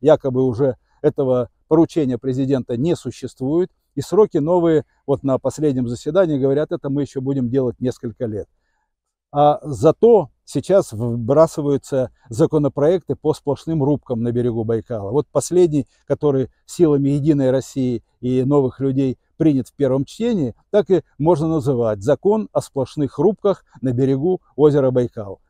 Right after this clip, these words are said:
Потому что мало того, что шестьсот гектаров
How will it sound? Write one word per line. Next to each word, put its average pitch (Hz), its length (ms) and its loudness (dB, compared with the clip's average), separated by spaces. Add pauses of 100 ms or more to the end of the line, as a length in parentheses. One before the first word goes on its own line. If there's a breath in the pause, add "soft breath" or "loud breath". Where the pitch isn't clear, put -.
(180)
Потому 165 380 0
что - 180 -6
мало 165 280 6
того, 139 240 0
что 123 200 -10
шестьсот 156 420 -2
гектаров 127 540 -2